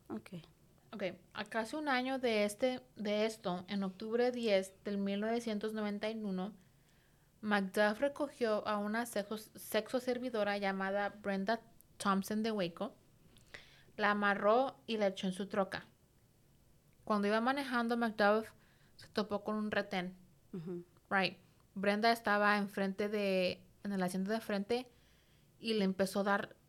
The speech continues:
Speaker 2: tomó esa oportunidad, le empezó a dar patadas a la
Speaker 1: Cabrón.
Speaker 2: parabrisas.
Speaker 1: Ok. Ah, ok.
Speaker 2: Que
Speaker 1: Quería
Speaker 2: she was
Speaker 1: escapar.
Speaker 2: Ajá. Cuando Macduff miró el retén, se dio la vuelta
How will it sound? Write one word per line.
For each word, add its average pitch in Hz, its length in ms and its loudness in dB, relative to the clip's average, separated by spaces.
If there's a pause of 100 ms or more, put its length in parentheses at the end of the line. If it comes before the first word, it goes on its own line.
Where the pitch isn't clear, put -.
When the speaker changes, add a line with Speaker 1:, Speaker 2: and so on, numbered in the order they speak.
(240)
Speaker 2:
tomó 214 280 6
esa 233 120 2
oportunidad, 269 720 2 (100)
le 214 100 -6
empezó 208 280 -6
a 214 60 0
dar 214 200 -2
patadas 214 640 2
a 214 120 -2
la 214 100 0
Speaker 1:
Cabrón. 240 80 -4
Speaker 2:
parabrisas. 196 720 -2 (320)
Speaker 1:
Ok. - 240 -14 (180)
Ah, 247 480 -4
ok. - 100 -16
Speaker 2:
Que 220 120 -10
Speaker 1:
Quería 220 200 0
Speaker 2:
she 208 60 6
was 196 100 4
Speaker 1:
escapar. 196 400 -6
Speaker 2:
Ajá. 196 420 -2 (400)
Cuando 208 220 2
Macduff 202 440 2
miró 269 280 4
el 262 80 2
retén, 254 420 2
se 233 100 0
dio 202 140 0
la 214 140 4
vuelta 220 520 0